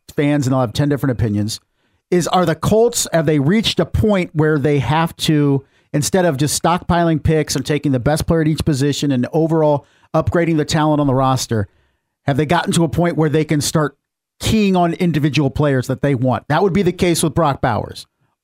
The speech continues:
Or is Chris Ballard still gonna be the safe route guy and just be like, "Yeah, you know what? We're just gonna try to maximize picks. We'll trade down if we can to get more picks,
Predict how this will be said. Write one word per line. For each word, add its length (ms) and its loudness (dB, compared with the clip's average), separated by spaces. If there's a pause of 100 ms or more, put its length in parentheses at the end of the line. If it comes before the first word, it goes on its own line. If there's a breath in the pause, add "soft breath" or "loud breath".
Or 520 2 (760)
is 280 2
Chris 260 -2
Ballard 440 0
still 320 -2
gonna 160 -2
be 120 -2
the 100 -2
safe 440 -2
route 320 0
guy 340 2
and 140 -2
just 180 -2
be 100 0
like, 160 0
"Yeah, 140 2
you 140 2
know 120 2
what? 180 0
We're 80 0
just 200 -2
gonna 140 -4
try 160 -2
to 60 0
maximize 600 0
picks. 440 -2 (260 soft breath)
We'll 120 -4
trade 320 0
down 240 2
if 100 -6
we 100 0
can 280 0
to 60 0
get 180 -4
more 180 2
picks, 460 -2